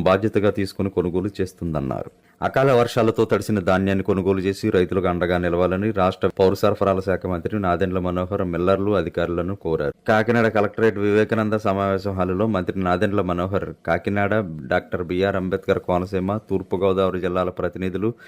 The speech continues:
జాయింట్ కలెక్టర్లు, రైస్ మిల్లర్లతో సమావేశం నిర్వహించారు. రైతుల నుంచి రబీ ధాన్యం సేకరణలో ఎదురవుతున్న ఇబ్బందులపై సమీక్షించారు.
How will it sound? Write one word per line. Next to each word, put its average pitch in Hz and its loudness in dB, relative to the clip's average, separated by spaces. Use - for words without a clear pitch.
జాయింట్ 101 2
కలెక్టర్లు, 101 2
రైస్ 98 2
మిల్లర్లతో 95 0
సమావేశం 92 -2
నిర్వహించారు. 87 -4
రైతుల 110 2
నుంచి 107 -4
రబీ 101 0
ధాన్యం 101 0
సేకరణలో 98 0
ఎదురవుతున్న 92 0
ఇబ్బందులపై 90 -2
సమీక్షించారు. 87 0